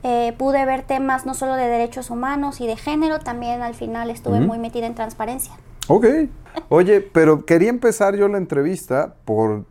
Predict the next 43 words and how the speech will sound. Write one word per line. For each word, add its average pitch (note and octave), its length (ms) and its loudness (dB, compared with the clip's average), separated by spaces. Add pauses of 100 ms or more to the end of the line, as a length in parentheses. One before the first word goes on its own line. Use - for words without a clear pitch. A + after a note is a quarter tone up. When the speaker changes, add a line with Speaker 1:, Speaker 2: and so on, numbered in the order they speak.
Speaker 2:
temas D#3 360 0
clínicos D3+ 520 -4
con G#2 200 -8
mis G2+ 120 -6
pacientes. C#3 600 -2 (760)
De A2+ 180 4
la B2 100 6
elección B2+ 360 2
pa' G3+ 100 4
acá, G3 300 2 (240)
"Doctor, F3+ 480 2
ya G3+ 100 2
estoy F#3+ 240 -2
haciendo E3 360 -2
trámites D3 440 -2
para C#3 140 -2
irme C3 160 -2
al B2 80 -4
país, G3+ 500 0
yo E3+ 160 4
no D#3+ 220 0
puedo D3+ 300 4
con B2 160 -2
la B2 60 -2
incertidumbre C3 720 -2
política, E3+ 640 2
no E3+ 260 4
duermo D#3+ 380 2
en C3+ 100 -2
las B2+ 140 -2
noches, F3+ 640 2 (240)
he C#3 80 4
estado D#3+ 340 2
bajando D3 520 2
de B2+ 80 0
peso, E3+ 420 0
¿qué F#3 140 4
va F3 120 4
a - 20 2
ser F3 260 -2
de E3 140 0
mis B2+ 280 -2
hijos? F3+ 500 2